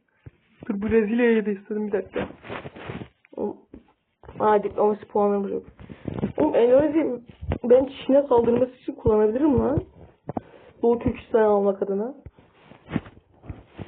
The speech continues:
Neyse ben Pakistan'la o diplomasi puanım yok. Uf, neyse. Nijerya evet.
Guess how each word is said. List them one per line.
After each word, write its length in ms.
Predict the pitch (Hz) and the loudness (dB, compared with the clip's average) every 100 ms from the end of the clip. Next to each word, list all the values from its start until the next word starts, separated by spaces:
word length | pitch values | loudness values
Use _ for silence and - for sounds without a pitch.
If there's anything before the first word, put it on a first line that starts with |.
| - 233 | -6 -2
Neyse 280 | 233 226 | -2 -2
ben 180 | 202 208 - _ _ - | -2 -2 -6 _ _ -6
Pakistan'la 640 | - 208 - - 240 233 | 0 0 -2 -6 -4 -4
o 300 | - - - - - 202 | -6 -8 -10 -8 -10 -10
diplomasi 440 | 220 226 233 233 | -6 -2 -2 -4
puanım 300 | - 208 220 | -4 -2 -2
yok. 240 | 208 208 - | -4 -6 -6
Uf, 100 | 269 - - _ - 240 | -6 -10 -20 _ -14 -6
neyse. 340 | 226 - 220 - - - - - - - - - - - - _ _ _ _ - - - - - - - _ _ _ - 240 | -6 -6 -18 -20 -20 -20 -20 -16 -16 -12 -10 -10 -10 -20 -20 _ _ _ _ -2 -2 -2 -16 -20 -18 -18 _ _ _ -10 0
Nijerya 460 | 233 285 302 220 | 4 4 6 6
evet. 240 | 214 202 | 4 2